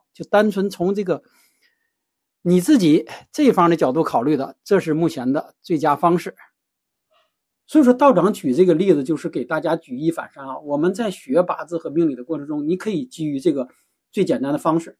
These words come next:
当然啊，当然这种方式适合咱们大部分人，不适合那种说你想以这个为生的。但是话还说回来，有几个人会想以这个为生呢？是不是？你将来都想当先生，坐到这个大街上给人，是不是看这个？不是吧？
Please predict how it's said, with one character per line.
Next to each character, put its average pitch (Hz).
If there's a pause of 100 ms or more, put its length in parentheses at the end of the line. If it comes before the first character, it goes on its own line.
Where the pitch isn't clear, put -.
(140)
当 285
然 254
啊， 143
当 220
然 214
这 240
种 165
方 175
式 185
适 196
合 147
咱 143
们 165
大 -
部 143
分 127
人， 131
不 185
适 247
合 151
那 170
种 147
说 151
你 156
想 147
以 135
这 147
个 160
为 147
生 165
的。 175 (560)
但 240
是 254
话 254
还 214
说 208
回 180
来， 151
有 208
几 160
个 220
人 175
会 185 (400)
想 185
以 156
这 180
个 185
为 160
生 185
呢？ 180 (580)
是 -
不 185
是？ 190
你 175
将 196
来 196
都 196
想 147
当 185
先 180
生， 170
坐 185
到 180
这 165
个 170
大 170
街 160
上 175
给 147
人， 151 (580)
是 -
不 185
是 180
看 180
这 240
个？ 160
不 156
是 240
吧？ -